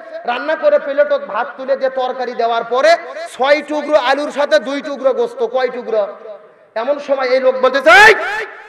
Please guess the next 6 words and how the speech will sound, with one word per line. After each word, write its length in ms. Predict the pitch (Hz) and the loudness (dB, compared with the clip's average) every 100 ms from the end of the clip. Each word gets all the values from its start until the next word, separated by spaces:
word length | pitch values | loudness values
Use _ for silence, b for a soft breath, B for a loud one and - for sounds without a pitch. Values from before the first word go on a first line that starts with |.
| - - - | -20 -20 0
"গোস্তর 280 | 208 233 285 | 0 2 2
দাম 260 | 202 262 269 | 4 2 4
জানিস?" 380 | 269 349 330 269 330 359 - - _ _ | 4 2 0 -6 -12 -16 -20 -20 _ _
এই 180 | 220 277 | 0 0
কথা 220 | 254 262 | -2 2
বলে 200 | 277 285 | 4 6